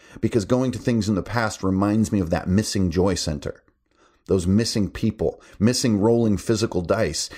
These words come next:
and looking into my friend's eyes and feeling that joy as I decimate them with another breath weapon. <laughs> I don't want to look back to those moments. What I want to look forward,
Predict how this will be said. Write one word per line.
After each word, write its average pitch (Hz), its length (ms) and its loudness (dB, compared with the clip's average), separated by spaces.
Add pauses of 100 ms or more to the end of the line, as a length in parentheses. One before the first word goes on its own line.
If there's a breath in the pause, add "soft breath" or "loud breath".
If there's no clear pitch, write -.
and 95 140 0
looking 113 320 2
into 104 180 2
my 90 180 2
friend's 104 340 -2
eyes 80 640 -2 (200 loud breath)
and 90 160 0
feeling 120 440 2
that 90 220 0
joy 98 400 0
as 80 180 0
I 82 200 0 (100)
decimate 90 600 -2
them 85 160 2
with 85 140 4
another 87 300 2
breath 95 320 0
weapon. 90 680 0 (180)
<laughs> - 160 -14
I 110 140 2
don't 131 280 2
want 127 180 0
to 107 60 0
look 117 300 0
back 123 340 -2
to 92 120 -2
those 69 340 -2
moments. 73 400 -4
What 104 160 0
I 107 40 0
want 101 280 0
to 101 60 -4
look 98 320 -4
forward, 110 540 0